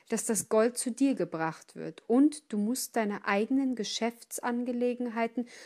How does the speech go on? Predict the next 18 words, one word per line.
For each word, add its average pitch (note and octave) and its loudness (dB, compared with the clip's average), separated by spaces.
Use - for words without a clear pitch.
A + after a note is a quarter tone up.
so B3+ 2
arrangieren, F3 -2
dass G3+ -4
du F3 -8
fähig G3+ -2
bist, - -6
es - -10
zu - -4
empfangen, A3 -2
wenn D#3+ -4
es F#3+ -6
ankommt. D#3+ -8
Dein A3+ 6
Denken B3+ 2
verursacht, A#3+ -2
dass - -6
alle B3 2
Dinge, B3 -2